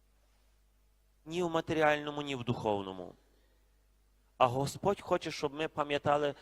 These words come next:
що є ще Він, від якого все залежить. І без Нього, без Бога ні до порога. А з Божою допомогою, якщо ми дозволимо, щоб Він увійшов в наше життя,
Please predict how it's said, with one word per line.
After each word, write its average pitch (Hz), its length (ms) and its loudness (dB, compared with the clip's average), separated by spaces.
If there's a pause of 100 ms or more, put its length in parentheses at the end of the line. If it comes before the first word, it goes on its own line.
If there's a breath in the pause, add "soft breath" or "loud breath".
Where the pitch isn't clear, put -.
(160 loud breath)
що - 160 0
є 135 180 4
ще 131 200 0
Він, 113 340 -4 (140)
від 107 120 -6
якого 147 300 2
все 117 260 0
залежить. 95 520 0 (1200)
І 131 80 -4
без 123 280 0
Нього, 147 460 -2 (880)
без 123 180 0
Бога 143 320 2
ні 123 120 -6
до 123 100 -2
порога. 101 540 0 (560 soft breath)
А 127 120 -4
з 107 80 -12
Божою 165 460 -2
допомогою, 123 420 -4
якщо 123 220 -6
ми 135 100 -8
дозволимо, 131 500 -2 (180 soft breath)
щоб - 180 -8
Він 139 140 -4
увійшов 131 460 -2
в 117 60 -10
наше 117 440 -4 (220 soft breath)
життя, 104 500 -4